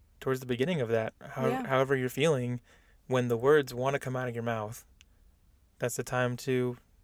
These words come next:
Speaker 1: you could even discuss it. It doesn't just have to be like, "I love you." <laughs>
Speaker 2: Well, and I feel it, it's kind of funny that we always push so hard honesty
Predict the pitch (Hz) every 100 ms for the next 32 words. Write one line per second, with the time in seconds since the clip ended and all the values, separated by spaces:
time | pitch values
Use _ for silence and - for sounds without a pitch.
0 | - - - 143 151 156 147 135 - 156
1 | - 165 175 135 127 123 117 120 123 123
2 | 120 117 - _ 120 117 - - _ _
3 | _ - - 190 - - 233 - - -
4 | - 302 269 - 269 285 - 269 247 339
5 | 339 294 _ 247 - - 277 247 254 220
6 | 196 190 185 208 208 202 202 214 214 -
7 | 226 - - 202 196 190 180 180 - 185
8 | 185 190 - 160 - 170